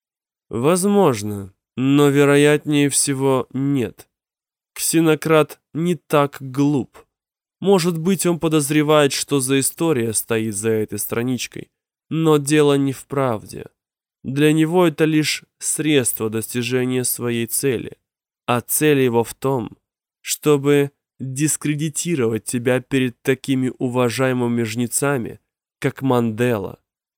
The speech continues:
который председательствует в лицензионном комитете, и таким образом наверняка добиться того,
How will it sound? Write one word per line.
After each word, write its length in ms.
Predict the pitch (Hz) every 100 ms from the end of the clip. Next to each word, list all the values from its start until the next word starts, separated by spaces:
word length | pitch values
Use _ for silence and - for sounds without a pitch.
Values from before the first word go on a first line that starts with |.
| _ _ _
который 640 | - 139 - 165 175 113 107
председательствует 1160 | - 139 - 139 139 151 147 - 147 147 147
в 100 | 127
лицензионном 840 | 131 135 143 131 120 127 120 117 117
комитете, 760 | 131 131 135 - 113 - - - _ _ _ _ _
и 120 | 123
таким 400 | 123 156 202 202
образом 480 | 220 180 143 120 123
наверняка 640 | 139 151 185 208 202 139 120
добиться 500 | 120 113 123 - 117
того, 480 | 117 107 117 151